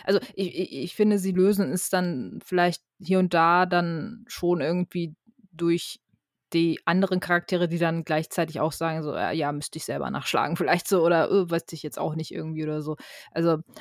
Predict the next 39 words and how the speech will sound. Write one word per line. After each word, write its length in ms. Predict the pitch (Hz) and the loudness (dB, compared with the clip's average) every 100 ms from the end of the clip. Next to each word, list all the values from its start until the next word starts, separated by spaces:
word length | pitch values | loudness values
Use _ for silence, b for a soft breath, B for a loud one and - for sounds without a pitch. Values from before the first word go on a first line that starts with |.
| B B - | B B -20
i-, 140 | - - | -10 -6
ich 140 | 185 | 0
glaube, 320 | 175 190 190 | 4 4 4
man 280 | 175 180 175 | 2 0 0
umschifft 400 | 180 - 196 - | -2 -2 -2 0
das 160 | 185 131 | 0 0
immer 200 | 170 165 | -4 -4
noch 180 | 170 | -4
so 120 | - 175 | -6 -6
ganz 320 | 156 151 - | -4 -6 -4
gut 240 | 190 220 | 0 0
irgendwie. 680 | 220 185 190 190 190 190 190 b b b - | 0 0 0 -2 -2 -2 -4 b b b -4
Ich 140 | - | 0
hab 120 | - | 2
mich 120 | 185 180 | 2 2
in 80 | |
der 80 | 170 | 2
ersten 280 | 156 165 185 | 2 0 -2
Folge, 300 | - 180 175 | 0 0 2
wie 40 | 165 | 0
gesagt, 280 | 160 165 - | -2 -2 -4
jetzt 240 | 170 - | -6 -4
nicht, 520 | 160 165 - - - | -4 -2 -4 -10 -10
äh, 180 | - 156 | -6 -4
komplett 560 | - 160 - 165 - - | -4 -8 -6 -8 -8 -8
abgehängt 500 | - - 170 175 - | -8 -4 0 0 -2
gefühlt 380 | - - 180 160 | -8 -2 0 0
oder, 360 | 170 165 156 | -2 0 -2
oder 200 | 151 160 | -2 -4
sonstig, 680 | 156 160 - 180 170 - - | -4 -6 -4 -4 -4 -8 -10
äh, 40 | - - - | -8 -8 -8
irgendwie 300 | 160 170 170 165 | -6 -6 -4 -2
so. 160 | 160 | 0
Aber 220 | - 160 - B | 2 0 -2 B
als 140 | 165 - | -4 2
Kinderserie 540 | 208 185 180 175 170 | 4 6 6 6 6
würde 140 | 165 | 4
ich's 100 | 160 | 2
auch 160 | 104 | 0